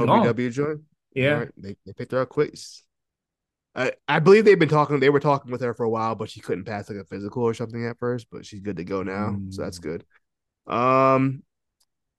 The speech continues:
Speaker 2: and then we got the Final Four. I believe it was Roxanne. Dang, who was in that Final Four? I should have wrote it down. Good. You remember who was in it?
Speaker 1: What, the Fatal Four?
Speaker 2: Yeah, who was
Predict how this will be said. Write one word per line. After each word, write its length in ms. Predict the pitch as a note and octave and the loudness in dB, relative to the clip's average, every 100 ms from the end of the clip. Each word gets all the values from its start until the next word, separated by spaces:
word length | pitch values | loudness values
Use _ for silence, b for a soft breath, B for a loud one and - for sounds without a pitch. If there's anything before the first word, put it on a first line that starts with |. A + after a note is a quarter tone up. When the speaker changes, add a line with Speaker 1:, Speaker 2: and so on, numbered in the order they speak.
| _ _ - | _ _ -10
Speaker 2:
and 180 | A2+ A2 | -6 -2
then 200 | B2+ C3+ | 0 2
we 100 | C#3 | 4
got 160 | C#3 C3+ | 2 2
the 80 | |
Final 300 | - C#3 C#3+ | -2 0 0
Four. 240 | C#3 D3+ C#3+ | 0 2 2
I 60 | |
believe 320 | B2+ B2 C3 B2+ | 2 0 0 -2
it 100 | A2+ | -4
was 180 | A#2+ | -4
Roxanne. 1080 | A2+ A#2 C3+ D3+ - D#3+ D#3 D#3+ F3 G3+ C4 - _ _ _ _ _ _ _ | -2 -2 -2 -4 -6 -2 0 0 -2 -6 -10 -14 _ _ _ _ _ _ _
Dang, 260 | C3+ B2+ A2+ | -4 -4 -4
who 80 | C#3+ | -6
was 100 | B2 | -6
in 60 | |
that 180 | A#2+ A2+ | -8 -10
Final 260 | A2+ G#2 G#2 | -10 -10 -12
Four? 260 | G#2 G2 | -12 -10
I 60 | G2+ | -10
should 140 | - | -10
have 80 | F#2+ | -10
wrote 160 | G#2 A2 | -4 -4
it 100 | G#2 | -4
down. 400 | G2+ G2+ G2 G2 - _ | -6 -6 -10 -14 -20 _
Good. 160 | A2 G#2+ | -10 -6
You 60 | A#2 | -2
remember 240 | C#3 C#3+ | 0 2
who 80 | D3 | 2
was 100 | C#3+ | 0
in 80 | D#3 | -2
it? 140 | D#3+ D#3+ _ _ _ _ _ _ _ _ _ _ | -4 -8 _ _ _ _ _ _ _ _ _ _
Speaker 1:
What, 360 | C#3 A#2+ A#2 | 0 2 0
the 80 | C#3+ | -4
Fatal 200 | B2+ B2 | 0 -2
Four? 380 | A#2+ C3 D#3+ - _ _ _ _ _ | 0 -2 -2 -10 _ _ _ _ _
Speaker 2:
Yeah, 440 | A#2 A#2 G#2+ G#2 G#2+ | -6 -4 -4 -4 -8
who 100 | |
was 60 | B2+ | -12